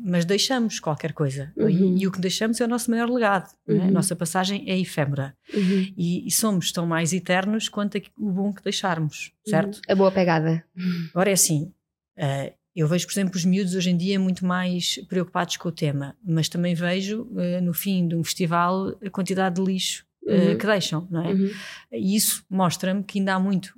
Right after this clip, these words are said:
Speaker 1: ah, ainda há muita ideia do cidadão utilizador e não do cidadão cuidador.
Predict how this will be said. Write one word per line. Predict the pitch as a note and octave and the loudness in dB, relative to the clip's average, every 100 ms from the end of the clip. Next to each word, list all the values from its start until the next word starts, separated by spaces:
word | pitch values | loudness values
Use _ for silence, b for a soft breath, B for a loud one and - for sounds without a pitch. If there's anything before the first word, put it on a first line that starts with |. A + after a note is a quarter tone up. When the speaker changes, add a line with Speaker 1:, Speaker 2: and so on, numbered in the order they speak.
| _ F#3 | _ -8
Speaker 1:
ah, | F3 F3 E3+ E3+ F#3+ B3 C4 | -6 -4 -4 -4 -6 -12 -6
ainda | F#3+ E3+ | 0 2
há | |
muita | G#3 G#3 F#3+ | 2 2 2
ideia | F3 E3+ F3 F#3+ G3 | 2 2 2 2 0
do | F3+ | 0
cidadão | F3 G3+ G3 G3 G3 | 0 0 2 2 0
utilizador | G3 G3+ F#3 F#3+ F#3+ F3 F#3 | 0 0 2 2 2 0 -2
e | F3 D#3+ | 0 2
não | E3+ | 2
do | E3+ | 0
cidadão | D#3+ G3+ F3 F3 F#3 F3 | 0 0 0 0 0 0
cuidador. | G3+ F3+ F3+ E3+ | 0 0 2 2